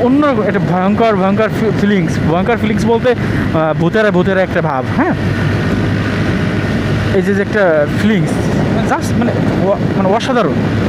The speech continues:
আমার এখন, আমি কন্টিনিউ আশি, পঁচাশি করে আসলে রাইড করতেছি। আর দুই একটা বাস কোথা থেকে যেন আসতেছে হুটহাট করে, এছাড়া কোনো গাড়ি দেখা যাচ্ছে না রাস্তায়।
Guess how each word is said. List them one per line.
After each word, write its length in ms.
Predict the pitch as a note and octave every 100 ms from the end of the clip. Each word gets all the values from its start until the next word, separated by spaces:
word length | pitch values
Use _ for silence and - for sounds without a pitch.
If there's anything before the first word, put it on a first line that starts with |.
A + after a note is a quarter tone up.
| - - - - - - - - - -
আমার 260 | G#3+ B3
এখন, 520 | G#3+ G#3+ C#4+ G3 B3+ - -
আমি 340 | F3+ G3+ A3 -
কন্টিনিউ 380 | G#3+ G#3 A#3+ B3+
আশি, 420 | E3 F#3 - A3+
পঁচাশি 320 | A3 A3 G#3+ A3
করে 160 | A#3 A3+
আসলে 260 | - G#3+
রাইড 160 | D3 C#3
করতেছি। 360 | - B2+ - - - - - - - - - - - - - - - - - - - - - - - - G3
আর 40 |
দুই 180 | E3 F#3
একটা 460 | B3+ - C#4 C4+ B3 -
বাস 360 | F3 C#4 - F#3+
কোথা 200 | G3+ A3
থেকে 220 | A3 G#3+
যেন 120 | G#3+
আসতেছে 540 | F#3 F3+ - F#3+ F#3
হুটহাট 300 | E3+ F3 F3 -
করে, 160 | D3 F3 A#3+ - - - - -
এছাড়া 260 | F3+ A3 A3
কোনো 400 | A3+ A#3 A#3 G#3 - C#3
গাড়ি 300 | D#3+ A3 F#3+
দেখা 260 | C#3+ D#3
যাচ্ছে 280 | C3+ - C#3+
না 140 | C3
রাস্তায়। 360 | B2+ B2+ -